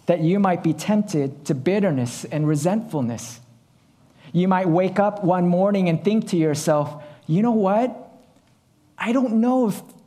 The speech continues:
my best years are ahead of me anymore. I think my best years might actually be behind me.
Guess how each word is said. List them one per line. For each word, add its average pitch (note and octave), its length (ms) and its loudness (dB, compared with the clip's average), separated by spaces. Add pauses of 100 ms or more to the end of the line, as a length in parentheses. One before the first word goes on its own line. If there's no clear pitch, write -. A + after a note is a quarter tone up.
my F#3+ 200 0
best G#3 420 -2
years F#3 320 0
are F3 120 0
ahead F3+ 280 -2
of G3+ 160 -2
me A#2+ 180 -2
anymore. G2 560 -8 (1400)
I G#3 140 -2
think A#3 380 -4 (160)
my D#3 180 -2
best G3 380 -2
years E3+ 180 -2
might D#3 180 -2
actually E3 500 -4
be C3+ 380 -4 (440)
behind G#3 500 -4
me. - 240 -12